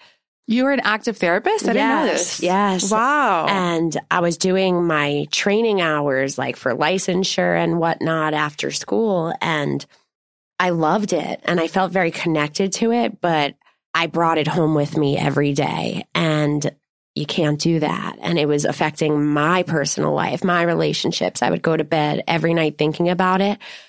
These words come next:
Speaker 2: But that
Speaker 1: That's the
Speaker 2: kind
Speaker 1: fear,
Speaker 2: of
Speaker 1: by the way, that
Speaker 2: Oh.
Speaker 1: I had, 'cause I'm a psych, my bachelor's is in psychology also. And I didn't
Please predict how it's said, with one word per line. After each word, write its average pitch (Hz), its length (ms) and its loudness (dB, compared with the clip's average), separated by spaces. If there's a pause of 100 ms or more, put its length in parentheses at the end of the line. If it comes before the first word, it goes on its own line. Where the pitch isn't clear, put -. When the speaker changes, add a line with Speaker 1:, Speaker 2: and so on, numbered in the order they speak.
(180)
Speaker 2:
But 180 220 0
that 170 200 2
Speaker 1:
That's 196 220 0
the 196 120 0
Speaker 2:
kind 180 180 2
Speaker 1:
fear, 185 140 2
Speaker 2:
of 190 60 2
Speaker 1:
by 196 140 2
the 208 100 0
way, 208 140 2
that 202 120 2
Speaker 2:
Oh. 214 40 2
Speaker 1:
I 180 180 2
had, 175 600 0
'cause 185 120 -2
I'm 180 200 2
a 196 40 0
psych, 170 380 -2 (100)
my 175 200 2
bachelor's 165 480 -2
is 160 140 -4
in 156 140 -2
psychology 147 480 -2
also. - 300 0
And 170 160 2
I 170 200 2
didn't 180 440 0